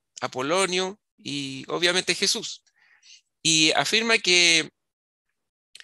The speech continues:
la conmovedora leyenda de Cristo crucificado y revivido estaba ideada para añadir nueva calidez, inmediatez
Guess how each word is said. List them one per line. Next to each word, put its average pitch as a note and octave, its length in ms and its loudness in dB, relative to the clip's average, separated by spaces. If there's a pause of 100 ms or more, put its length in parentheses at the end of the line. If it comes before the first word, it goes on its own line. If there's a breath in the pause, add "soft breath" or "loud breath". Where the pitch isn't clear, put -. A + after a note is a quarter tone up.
(280 loud breath)
la D3 140 -2
conmovedora D#3+ 640 0
leyenda F3+ 500 2
de E3+ 120 2
Cristo G3+ 400 -4
crucificado F3 760 0
y D3+ 60 -2
revivido E3+ 680 -2 (200)
estaba F#3+ 320 0
ideada F#3+ 440 4
para E3+ 180 0
añadir D#3+ 460 0 (100)
nueva G3+ 260 2
calidez, F#3+ 640 2
inmediatez D3+ 960 0